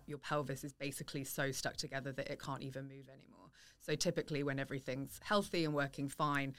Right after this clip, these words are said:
everything, all of your organs kind of slide alongside each other, right? When you have endometriosis, you almost have these, like, sticky patches that sort of stop that from happening. And so you don't just get kind of organs sticking, like, sticking together.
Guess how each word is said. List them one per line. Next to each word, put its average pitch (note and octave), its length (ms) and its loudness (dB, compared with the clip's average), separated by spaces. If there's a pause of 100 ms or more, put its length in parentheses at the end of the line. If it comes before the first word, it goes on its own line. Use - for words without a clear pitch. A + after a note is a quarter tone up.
(260)
everything, C#3+ 540 0
all D#3+ 140 4
of D3 80 2
your D3 160 2
organs C3+ 480 0
kind C3+ 200 -2
of B2+ 180 -4 (300)
slide D3+ 520 4
alongside C3+ 560 2
each - 200 -4
other, A#2 260 -2
right? B2 300 0 (540)
When E3 180 4
you D3+ 120 4
have D3+ 80 4
endometriosis, D3 1000 2
you D3 160 -14
almost C#3+ 280 -6
have C#3 280 2
these, C#3 220 -6
like, - 260 -6
sticky - 460 -6
patches - 600 2
that - 160 -4
sort - 160 -4
of C3+ 60 -10
stop - 380 -8
that - 180 -4
from C3+ 120 -6
happening. C#3+ 580 -2 (300)
And D3 120 2
so C#3 200 2
you C#3+ 480 0
don't E3+ 200 4
just C#3+ 220 -2
get C#3+ 180 2
kind C#3+ 160 -2
of C3+ 100 -2
organs D#3 380 -6
sticking, C#3 400 -8 (260)
like, - 140 -10
sticking C#3+ 340 -2
together. C3+ 460 -2